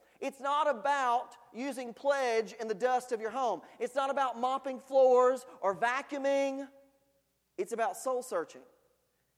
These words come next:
I-, is your household ready for the coming of Christ?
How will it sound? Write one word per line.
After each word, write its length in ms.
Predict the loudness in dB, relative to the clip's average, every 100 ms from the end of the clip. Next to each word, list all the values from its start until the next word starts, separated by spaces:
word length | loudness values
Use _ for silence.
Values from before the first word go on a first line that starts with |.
| -12
I-, 180 | -4 -4 0 -2 -2
is 320 | -2 -2 -4 -4
your 360 | 2 2 2 -4
household 800 | -10 -6 -6 -4 2 4 4 -2 -10 -14
ready 560 | 0 2 2 0 -4 -8 -12
for 100 | -6
the 100 | -6
coming 580 | -6 -6 -4 -4 -8 -10 -14 _ _ _ -10
of 140 | -10 -6
Christ? 540 | -4 -4 -6 -14